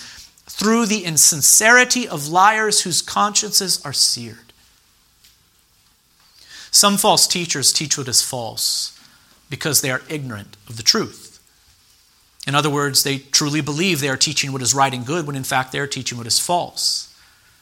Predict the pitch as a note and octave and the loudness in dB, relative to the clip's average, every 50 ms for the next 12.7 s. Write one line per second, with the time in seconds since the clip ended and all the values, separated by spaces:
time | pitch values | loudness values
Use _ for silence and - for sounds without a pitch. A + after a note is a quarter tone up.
0 | _ _ _ _ _ - E3+ D#3 - - F#3 C#3+ E3 F3+ D#3+ D3 - - - - | _ _ _ _ _ 0 2 2 4 4 4 4 4 4 2 2 2 0 2 4
1 | F#3+ G3 G#3 F#3+ E3 D3+ C3 - C3 - - C#3 C#3 C3 - - C3 - D3+ C#3 | 4 4 4 2 2 0 -4 -4 -2 0 2 2 0 0 -4 -8 -6 -4 -2 -2
2 | B2+ - - B2+ G#2+ - - - A#3 C4 - - - A2+ - C3+ C3+ - - - | 0 -2 -2 0 2 2 2 2 2 2 2 0 -2 -2 -2 0 0 0 0 0
3 | - - - - - - - _ _ _ _ _ - E3+ D#3+ G3+ A3 A3 A3+ G3+ | -6 -16 -20 -20 -20 -20 -20 _ _ _ _ _ -2 2 4 4 6 6 6 4
4 | F3+ E3 F#3+ F#3 F#3+ G3 F#3+ F3 G3 F3+ - F#3+ F3 E3 - - G3 G3+ G3 F#3 | 4 6 6 6 6 6 4 2 2 2 2 2 4 4 4 4 4 4 2 2
5 | - G3 F3+ E3+ - - - G3 - - F3+ - F3+ F3+ F3 D#3 F#3 E3+ - D#3 | 4 4 4 4 4 0 0 0 2 2 2 2 2 2 2 2 2 2 2 2
6 | D#3+ F#3 G3+ G3+ G3 F#3+ E3+ - - F3+ E3 D#3+ E3+ E3+ F#3+ F3+ E3+ E3+ E3+ E3+ | 2 4 4 4 2 2 0 0 2 4 4 4 4 4 2 -2 -2 -4 -2 -2
7 | - - B3+ B3+ A#3 F#3+ C#3 A2 F2+ - - - - _ _ _ _ _ _ _ | 0 2 2 2 2 2 0 -2 -6 -12 -16 -20 -20 _ _ _ _ _ _ _
8 | _ _ _ _ _ _ _ _ _ _ _ _ - D3+ E3 D3+ A#3 C4 D#4 D#4 | _ _ _ _ _ _ _ _ _ _ _ _ -10 -8 -2 2 4 4 6 6
9 | C#4 B3 - - - A#3+ A#3 A#3 A3 A3+ - E3+ B3 C#4 C4+ - - A#3+ A3 G3+ | 4 4 2 4 4 6 6 6 6 2 0 2 4 4 4 4 4 4 4 4
10 | F#3 D#3+ - F#3 F#3+ G3+ G#3 G3 F#3 F3+ E3+ D#3 C3+ - - - - - - - | 2 0 0 0 0 2 2 2 2 0 -2 -4 -6 -10 -16 -20 -20 -20 -20 -20
11 | - _ _ - F3+ F#3+ - - - B3+ D4 E4 C4+ - A#3+ G#3+ F#3 - - G#3+ | -20 _ _ -4 0 4 4 6 6 4 4 4 4 6 6 6 6 4 2 0
12 | F#3 - - F3+ E3 E3 - - F#3 F#3 F3+ E3+ D#3+ C#3 | 0 2 2 4 4 4 4 6 6 6 6 6 4 2